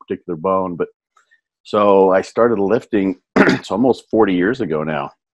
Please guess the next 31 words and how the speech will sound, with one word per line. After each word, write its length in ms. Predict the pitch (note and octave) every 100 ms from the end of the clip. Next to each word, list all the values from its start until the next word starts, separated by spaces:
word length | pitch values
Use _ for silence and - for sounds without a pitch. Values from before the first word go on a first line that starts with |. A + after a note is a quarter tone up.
| _ _ _ _ -
when 140 | F2+
I 80 | F2+
could 180 | E2+ E2
take 200 | G2+ F2
a 40 |
gym 240 | D#2+ F#2 G#2+
class 380 | - D#2+ D2+ -
in 80 |
weight 220 | D#2+ F2 -
training. 400 | F2+ D#2+ D#2+ E2+ _ _ _ _ _ -
And, 320 | F#2 F2 E2
uh, 300 | E2 D#2 C#2 -
I 80 | G2
just 240 | G2+ C#3 -
fell 240 | B2 B2+
in 80 | A#2+
love 320 | A2 A2 A#2
with 220 | G#2 G#2+ _
that 380 | G2+ G2+ A2 -
sort 260 | - A2+ G#2
of 80 |
simple 400 | - A2+ A2 A2+
act. 400 | D#2+ G#2+ A2+ -
So 160 | - G2
when 160 | F#2+ G#2
I 220 | G2+ F#2+ - - - - _
would 160 | G2+
train 460 | - A#2+ A#2+ A#2+ B2
for 320 | - A2 G2+
sports, 640 | - - A#2 B2 C3 - -
the, 180 | G#2+ F#2+